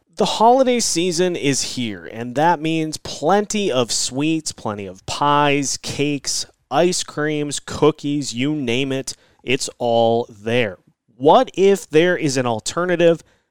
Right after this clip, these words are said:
that tastes just as good and cuts those calories in half? Yes, I'm talking about Built Bar.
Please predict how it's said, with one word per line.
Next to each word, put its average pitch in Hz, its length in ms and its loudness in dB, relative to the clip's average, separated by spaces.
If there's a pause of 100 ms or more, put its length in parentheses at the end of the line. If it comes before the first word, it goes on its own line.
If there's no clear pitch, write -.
that 110 140 0
tastes - 540 -4
just 156 460 -2
as 151 180 -2
good 151 420 4 (380)
and 104 160 -8
cuts - 280 -2
those 170 200 2
calories 113 560 0
in 147 160 -2
half? 113 500 -6 (440)
Yes, 127 320 0
I'm 123 200 -4
talking 190 460 0
about 175 380 2
Built 185 260 2
Bar. 120 320 2